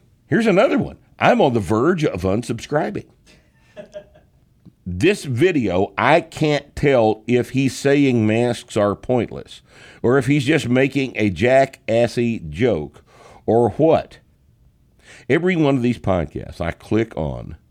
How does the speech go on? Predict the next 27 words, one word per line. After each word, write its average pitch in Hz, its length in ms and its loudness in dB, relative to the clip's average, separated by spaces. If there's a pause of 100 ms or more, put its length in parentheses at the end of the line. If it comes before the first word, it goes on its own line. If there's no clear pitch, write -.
(240)
starts 120 360 0
with 123 140 0
him 101 300 -2
arrogantly 127 520 -2
mocking 117 600 -4
people 73 520 -8 (720)
that 190 220 -4
criticized 98 920 0
his 92 200 -4
advice 80 720 -6 (920)
or 143 220 6
one 131 380 0
of 139 180 -4
the - 80 -2
people 101 380 -4
following 87 560 -2
his 92 200 -6
teachings. - 560 -12 (300)
He 185 160 -8
must 156 320 -2
think 101 360 -6
that 95 160 -8
the 73 80 -18
comments 113 500 -8
from 95 180 -6
the 82 80 -8
haters 98 480 -8